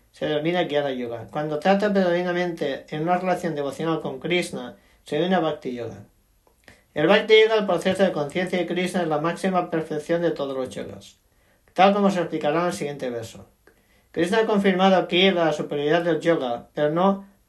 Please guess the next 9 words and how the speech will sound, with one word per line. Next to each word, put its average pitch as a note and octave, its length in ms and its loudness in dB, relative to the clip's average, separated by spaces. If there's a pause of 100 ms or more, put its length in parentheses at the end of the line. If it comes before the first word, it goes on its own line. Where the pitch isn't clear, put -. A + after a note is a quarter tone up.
(120)
ha F3+ 140 6
dicho G3 400 4
que E3 120 0
sea F#3 220 0
mejor F3 400 0
que E3+ 80 -2
el C#3+ 80 -2
bhakti C3 340 -8
yoga. A2 340 -12